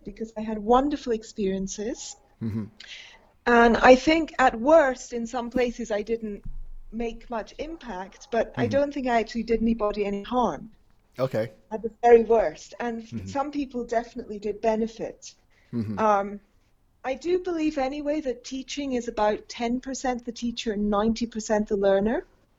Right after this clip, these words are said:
Speaker 2: Mm.
Speaker 1: both for good and ill. That's not to say the teacher's role isn't crucial.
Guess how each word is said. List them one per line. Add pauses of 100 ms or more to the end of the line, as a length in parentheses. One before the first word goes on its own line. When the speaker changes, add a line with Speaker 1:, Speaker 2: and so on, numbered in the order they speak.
Speaker 2:
Mm. (100)
Speaker 1:
both
for
good
and
ill.
That's
not
to
say
the
teacher's
role
isn't
crucial.